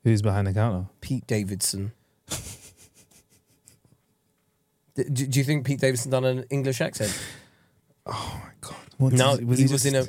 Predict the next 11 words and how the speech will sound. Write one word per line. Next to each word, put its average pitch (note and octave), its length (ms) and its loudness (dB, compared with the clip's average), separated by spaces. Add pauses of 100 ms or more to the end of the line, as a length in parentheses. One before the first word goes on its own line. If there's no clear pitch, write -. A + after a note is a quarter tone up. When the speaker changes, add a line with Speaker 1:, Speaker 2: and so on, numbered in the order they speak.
Speaker 2:
in B2+ 120 0
a B2 80 -4
New B2+ 240 2
York C#3 420 0
accent, A2+ 520 -2 (1800)
and A#2 80 0
he A2 80 4
somehow A2 420 0
owned G#2+ 300 -2
this, G#2 180 -4
like, G2+ 240 -4